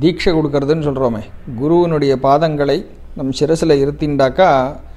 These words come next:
கிடைப்பதற்கரிய எல்லா விதமான வித்யைகளும் எல்லா விதமான ஞானமும் கிடைக்கும்னு சொல்றோம். அதனால, திருவடியை உன்னுடைய குருவாக வந்து உன்னுடைய திருவடியை என் தலைமேல் வைத்து, "திறம் இது பொருள் என,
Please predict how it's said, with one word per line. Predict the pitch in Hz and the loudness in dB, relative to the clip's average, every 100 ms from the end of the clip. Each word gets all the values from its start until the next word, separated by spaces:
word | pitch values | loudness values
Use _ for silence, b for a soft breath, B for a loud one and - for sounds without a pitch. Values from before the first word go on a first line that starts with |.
| b b b b - | b b b b -6
கிடைப்பதற்கரிய | 135 147 165 - 170 165 160 151 147 180 175 | 0 0 0 0 2 2 2 2 4 4 2
எல்லா | 135 151 156 | 2 4 4
விதமான | 151 147 160 160 156 | 4 2 2 0 0
வித்யைகளும் | 135 131 165 151 143 196 | -2 0 2 2 2 0
எல்லா | 135 123 151 | -2 2 4
விதமான | 156 147 143 135 | 6 4 2 0
ஞானமும் | 127 123 160 175 165 | -2 0 0 0 0
கிடைக்கும்னு | 143 139 143 147 151 | 0 0 -2 -6 -2
சொல்றோம். | 151 139 120 117 - - - - | -2 -2 -2 -6 -10 -18 -16 -10
அதனால, | 131 135 147 180 139 127 180 | -4 0 2 4 4 2 0
திருவடியை | 165 175 190 180 175 160 147 | 0 2 4 4 4 2 2
உன்னுடைய | 143 147 143 135 123 185 - | -2 -2 0 2 0 -2 -8
குருவாக | 120 156 180 180 185 202 | 0 4 4 4 4 2
வந்து | 165 165 220 | 2 2 0
உன்னுடைய | 175 156 147 131 | 0 0 -2 -2
திருவடியை | 143 175 180 151 151 202 - b b b b b | -2 2 2 2 -2 -2 -8 b b b b b
என் | - 135 | -6 -4
தலைமேல் | 113 123 151 165 156 135 | -2 0 0 0 0 0
வைத்து, | 123 123 - 196 - - b b b b b b - | 0 -2 -2 -4 -4 -16 b b b b b b -6
"திறம் | 151 160 202 185 | 0 2 2 2
இது | 156 185 | 2 2
பொருள் | 160 147 165 160 - - | 2 2 4 2 0 -4
என, | 131 135 143 | -2 -2 -2